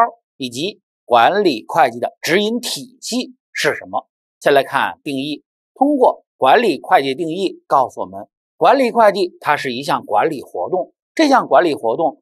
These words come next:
主要是对外服务呢，还主要是对内服务呢？我们前面讲的财务会计主要是对外服务的，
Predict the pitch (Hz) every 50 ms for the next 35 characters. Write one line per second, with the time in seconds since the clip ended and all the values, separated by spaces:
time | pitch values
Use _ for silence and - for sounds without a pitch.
0 | _ _ - 127 147 180 202 202 - 220 202 208 240 233 214 - - 127 143 170
1 | 175 160 156 156 160 160 - _ - 151 143 147 131 127 - 135 - 180 180 202
2 | 220 214 180 - 135 160 175 180 175 170 175 175 - _ _ _ _ _ _ _
3 | - 156 156 156 151 151 147 170 254 233 180 160 117 104 95 - - - - -
4 | 104 82 90 127 240 339 269 - - - - 131 104 101 101 104 - - _ _
5 | _ _ - 123 113 110 110 151 139 - - 170 160 185 214 170 - - - -
6 | 98 110 104 101 98 107 -